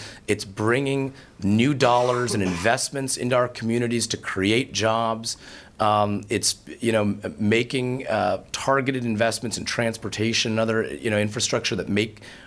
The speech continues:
our areas more appealing for businesses to set up shop.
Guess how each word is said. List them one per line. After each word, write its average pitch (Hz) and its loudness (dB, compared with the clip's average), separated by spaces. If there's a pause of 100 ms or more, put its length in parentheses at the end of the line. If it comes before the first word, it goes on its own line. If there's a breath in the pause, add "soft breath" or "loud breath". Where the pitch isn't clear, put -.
our 107 2
areas 110 0
more 107 2
appealing 117 0
for - -6
businesses 104 0
to 104 -6
set 107 0
up 104 -2
shop. 110 2